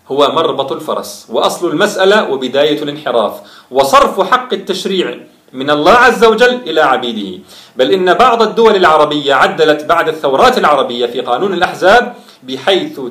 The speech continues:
تمنع الأحزاب الدينية، وهذا استكمال لأركان دين الديمقراطية. ومع ذلك فالذين حبكوا النظام البرلماني سدا منيعا أمام تطبيق الشريعة لم يكتفوا بذلك، بل وضعوا أمام النائب أبوابا أخرى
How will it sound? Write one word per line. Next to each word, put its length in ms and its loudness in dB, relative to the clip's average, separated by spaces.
تمنع 420 -2
الأحزاب 560 -2
الدينية، 520 -6
وهذا 340 2
استكمال 760 0
لأركان 440 -2
دين 180 -6
الديمقراطية. 720 -10
ومع 360 4
ذلك 400 0
فالذين 400 -2
حبكوا 600 0
النظام 400 0
البرلماني 800 0
سدا 480 -2
منيعا 580 0
أمام 300 -2
تطبيق 400 -6
الشريعة 580 0
لم 240 0
يكتفوا 400 -2
بذلك، 420 -4
بل 260 2
وضعوا 420 4
أمام 240 -4
النائب 440 -2
أبوابا 600 2
أخرى 440 0